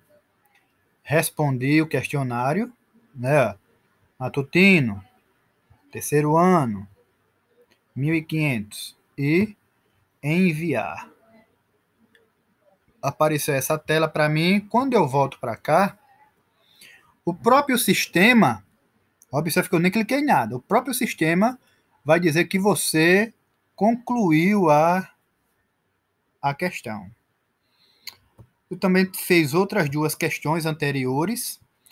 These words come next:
Qual o seu nome? Essa aqui é bem fácil de fazer.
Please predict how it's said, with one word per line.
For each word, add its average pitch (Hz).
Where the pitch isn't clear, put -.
Qual 160
o 156
seu 175
nome? 175
Essa 139
aqui 160
é 139
bem 147
fácil 156
de 127
fazer. 135